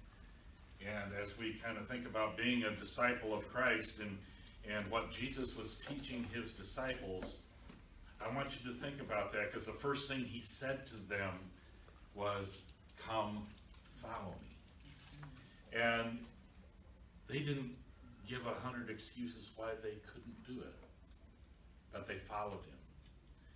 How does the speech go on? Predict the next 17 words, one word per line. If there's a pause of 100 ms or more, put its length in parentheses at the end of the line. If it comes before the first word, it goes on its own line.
(500)
And
they
followed
him,
and
they
learned
from
him,
and
they (120)
watched,
and
they
saw, (640)
and
they